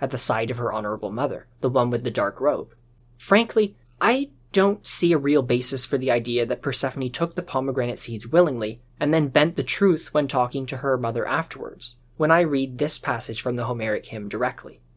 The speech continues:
So I went on a hunt to find a source from Greek or Roman literature that might support that idea,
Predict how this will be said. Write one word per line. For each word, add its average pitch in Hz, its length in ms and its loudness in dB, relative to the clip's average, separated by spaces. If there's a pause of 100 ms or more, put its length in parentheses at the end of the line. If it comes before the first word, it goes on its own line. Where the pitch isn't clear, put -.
(120)
So 208 320 8
I 190 100 4
went 220 180 6
on 269 120 6
a - 20 4
hunt 156 300 -2
to 165 80 -2
find 151 260 0
a 160 40 -2
source 123 360 2
from 139 180 -2
Greek 139 300 -2
or 185 80 6
Roman 135 400 2
literature 107 540 -4 (220)
that - 100 2
might 185 180 2
support - 540 2
that 143 160 4
idea, 127 400 -4